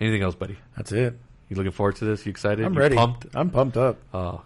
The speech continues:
Speaker 1: can't wait for the, this next. The, the next pod will be interesting because we're gonna break down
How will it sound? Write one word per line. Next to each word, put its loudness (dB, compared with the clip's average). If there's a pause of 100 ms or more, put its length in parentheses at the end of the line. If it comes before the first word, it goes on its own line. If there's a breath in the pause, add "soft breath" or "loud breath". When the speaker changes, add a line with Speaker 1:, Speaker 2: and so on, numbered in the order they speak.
(140)
Speaker 1:
can't 6
wait 8
for 2
the, 4
this 2
next. 0
The, -4
the 4
next 4
pod 4
will -2
be 2
interesting -2
because 0
we're 2
gonna 4
break 4
down 0